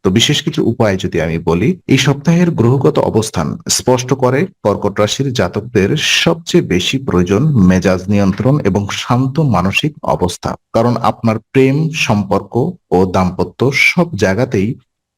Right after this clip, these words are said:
সবচেয়ে বড় চ্যালেঞ্জ হচ্ছে আবেগের ওঠানামা। এই অবস্থায় শক্তিশালী ও কার্যকর একটি জপ অত্যন্ত উপকারী। তো ওম সোমায় নমঃ এই মন্ত্র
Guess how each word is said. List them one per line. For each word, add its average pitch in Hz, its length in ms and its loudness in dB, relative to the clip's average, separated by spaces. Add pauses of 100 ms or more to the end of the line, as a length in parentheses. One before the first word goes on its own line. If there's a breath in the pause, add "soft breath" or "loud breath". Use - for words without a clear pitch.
সবচেয়ে 185 420 2
বড় 104 200 4
চ্যালেঞ্জ 110 420 0 (180)
হচ্ছে 113 340 0 (220)
আবেগের 101 540 0
ওঠানামা। 80 480 -4 (160)
এই 110 180 4
অবস্থায় 123 480 0
শক্তিশালী 127 720 -2
ও 104 80 2
কার্যকর 98 580 -4
একটি - 340 -4 (600 loud breath)
জপ 104 280 4 (100)
অত্যন্ত 82 440 -4 (180)
উপকারী। - 380 -2 (580)
তো 147 40 6 (180)
ওম 175 120 4 (220)
সোমায় 107 380 2
নমঃ 80 300 -2 (120)
এই 143 180 6
মন্ত্র 123 340 2